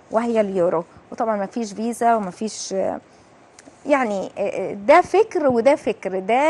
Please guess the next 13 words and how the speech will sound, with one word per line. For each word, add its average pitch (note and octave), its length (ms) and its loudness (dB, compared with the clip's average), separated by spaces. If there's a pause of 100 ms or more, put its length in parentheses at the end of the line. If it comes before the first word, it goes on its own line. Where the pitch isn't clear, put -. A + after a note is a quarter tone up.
(160)
عايز D#4 920 2
يبقى A#3+ 420 -2 (160)
قوة، C#4 400 6 (600)
آه، G3 280 0
للمنطقة A#3+ 600 2 (120)
بتاعته، C4 360 2
والتاني E4 760 -2
أفكاره C#4+ 720 0
استحواذية. A3 840 -2 (440)
الوطن B3+ 520 2
العربي C#4 580 4
م-، C#4+ 80 -2
م-، C4+ 60 0